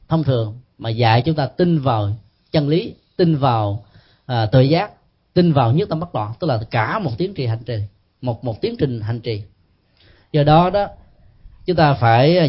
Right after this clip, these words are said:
vượt qua được cái thói quen làm ít mà muốn có kết quả nhiều. Thì thường các vị hành giả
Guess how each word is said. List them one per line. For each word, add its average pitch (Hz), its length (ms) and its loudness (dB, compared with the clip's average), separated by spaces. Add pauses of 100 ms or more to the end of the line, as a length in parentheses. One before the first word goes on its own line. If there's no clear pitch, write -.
vượt 139 180 4
qua 156 160 4
được 131 80 -2
cái 135 100 -6
thói 175 200 -2
quen 147 260 0 (600)
làm 120 220 2
ít 196 300 0
mà 139 80 -2
muốn 151 180 -2
có 180 140 -4
kết 170 100 -4
quả 139 140 -4
nhiều. 127 280 -8 (1300)
Thì 147 100 0
thường 160 560 8
các 240 260 0
vị 143 400 4
hành 143 320 2
giả 143 420 0